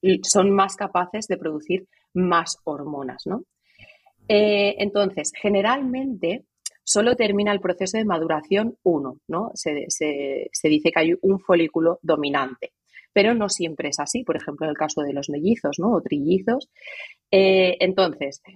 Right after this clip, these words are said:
el folículo dominante, que es el que ha madurado más en ese ciclo,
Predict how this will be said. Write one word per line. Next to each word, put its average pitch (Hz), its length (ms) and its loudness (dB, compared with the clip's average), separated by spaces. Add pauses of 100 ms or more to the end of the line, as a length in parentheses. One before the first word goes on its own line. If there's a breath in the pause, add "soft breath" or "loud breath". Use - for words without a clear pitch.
el 180 160 2
folículo 233 460 -2
dominante, 220 760 -2 (220)
que 170 200 4
es 208 200 -2
el 151 240 -2
que 139 320 -2
ha 170 120 4
madurado 185 600 0
más 196 400 -4
en 139 160 -8
ese 180 220 -2
ciclo, 226 540 -2